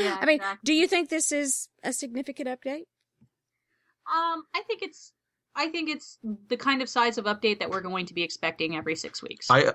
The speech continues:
Speaker 3: actually, I agree completely. That is exactly what I was about
Speaker 1: Yeah.
Speaker 3: to say.
Speaker 1: That was a very middle of the road answer.
Speaker 3: No,
Speaker 1: So
Speaker 3: but I, I honestly, I think that's a very well reasoned response. I think that's what we're getting every six weeks now. You're getting,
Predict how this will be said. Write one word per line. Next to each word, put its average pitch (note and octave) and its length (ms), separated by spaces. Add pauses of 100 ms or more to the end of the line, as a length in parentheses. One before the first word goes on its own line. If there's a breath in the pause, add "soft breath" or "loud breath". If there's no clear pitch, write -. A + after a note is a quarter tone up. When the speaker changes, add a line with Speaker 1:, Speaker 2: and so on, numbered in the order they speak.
Speaker 3:
actually, F3+ 540
I C#3+ 120
agree D3 360
completely. E3 380
That B2+ 80
is A#2+ 100
exactly C3 480
what B2+ 140
I B2 80
was B2+ 100
about B2 180
Speaker 1:
Yeah. G3 140
Speaker 3:
to D#3+ 140
say. - 40 (640 soft breath)
Speaker 1:
That A3+ 60
was G#3+ 100
a G#3+ 60
very A3 180
middle B3 220
of A#3 80
the B3+ 80
road A#3 200
answer. G#3+ 400 (100)
Speaker 3:
No, B3 140
Speaker 1:
So - 100
Speaker 3:
but - 40
I, D#3+ 140 (160)
I - 80
honestly, F#3 300
I - 20
think C#3+ 160
that's D#3 140
a C#3+ 40
very C#3+ 180
well D3 220
reasoned C#3+ 340
response. C3+ 460
I B2+ 80
think C3 240
that's C3 380
what C3 180
we're C3 120
getting A2+ 260
every G#2+ 180
six - 220
weeks A#2 200
now. G#2 100
You're G#2+ 180
getting, F#3+ 340